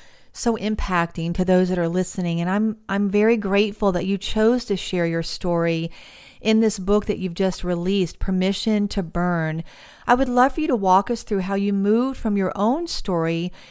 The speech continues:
and, and give us one of the keys that we can implement in our own lives, moving us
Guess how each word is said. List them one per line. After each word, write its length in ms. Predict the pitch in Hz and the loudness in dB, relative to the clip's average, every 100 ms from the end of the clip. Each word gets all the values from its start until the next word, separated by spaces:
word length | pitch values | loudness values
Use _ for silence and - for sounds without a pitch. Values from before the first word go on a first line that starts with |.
| - - | -20 -6
and, 180 | 214 214 | -2 0
and 180 | 220 226 | 0 0
give 160 | 269 359 | 2 2
us 160 | 349 | 2
one 220 | 240 247 254 | 4 4 4
of 100 | 226 | 2
the 80 | |
keys 400 | 208 - 220 202 | -2 -2 -2 -2
that 160 | 196 156 | 0 -2
we 240 | 180 247 | 0 0
can 220 | 294 285 - | 0 -4 -2
implement 480 | 175 - 170 165 | -2 -2 -2 -2
in 80 | 170 | -2
our 160 | 180 - | -2 -2
own 300 | 202 254 269 | 0 0 2
lives, 600 | 190 147 135 104 180 - - - - - | 0 0 -2 -4 -8 -12 -18 -20 -6 2
moving 280 | 262 277 | 2 4
us 140 | 247 | 0